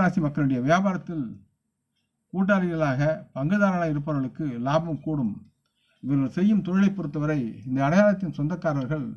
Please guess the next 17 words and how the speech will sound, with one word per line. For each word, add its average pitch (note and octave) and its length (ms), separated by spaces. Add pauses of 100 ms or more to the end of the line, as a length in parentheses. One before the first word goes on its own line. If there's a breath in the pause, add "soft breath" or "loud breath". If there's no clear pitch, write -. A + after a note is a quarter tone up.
(540)
அதாவது E3 420 (880)
மகர D3+ 220
ராசி F#3+ 240
மக்கள் C#3 260
விரைவான F#3 300 (100)
வளர்ச்சி D#3 300
மற்றும் C#3+ 240
வெளிநாட்டு F3+ 360
வாய்ப்புகளை C#3 400 (800)
நம்பிக்கைக்குரியதாக E3 880 (520)
இருக்கும். C#3 360 (1400)
கடின F3+ 240 (100)
உழைப்புக்கு F3+ 380
தகுந்த D3+ 380
பதவி E3+ 260
உயர்வு D#3 240
கிடைப்பது D3 400